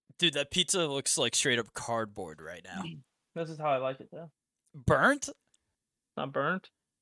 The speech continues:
Speaker 2: Just a little, a little cooked. I'd prefer it be this than not.
Speaker 1: <laughs> Yeah? <laughs> Is that so? <laughs> What, a little
Speaker 2: Oh.
Speaker 1: hot? <laughs>
Speaker 2: No, it tastes fine. Well,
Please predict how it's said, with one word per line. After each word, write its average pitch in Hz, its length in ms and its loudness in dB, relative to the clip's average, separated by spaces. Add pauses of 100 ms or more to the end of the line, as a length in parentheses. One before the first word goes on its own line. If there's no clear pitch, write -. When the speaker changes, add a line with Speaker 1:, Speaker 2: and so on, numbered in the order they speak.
(460)
Speaker 2:
Just - 160 -10
a 180 40 2
little, 165 360 4 (220)
a 220 60 -4
little 220 180 4
cooked. - 440 4 (720)
I'd 175 140 8
prefer 208 260 8
it 190 100 8
be 165 340 6 (920)
this 151 400 8
than 131 380 2 (1040)
not. 143 400 6 (520)
Speaker 1:
<laughs> 1017 520 -2
Yeah? 170 280 6 (520)
<laughs> - 500 -20
Is 147 140 -8
that 202 260 2
so? 185 220 6
<laughs> - 800 -12
What, 226 160 10
a 190 60 10
little 202 200 12
Speaker 2:
Oh. - 20 12
Speaker 1:
hot? 226 320 10 (200)
<laughs> - 1900 4
Speaker 2:
No, 147 140 2
it 147 80 -2
tastes 147 200 0
fine. 147 260 -2 (420)
Well, 151 340 6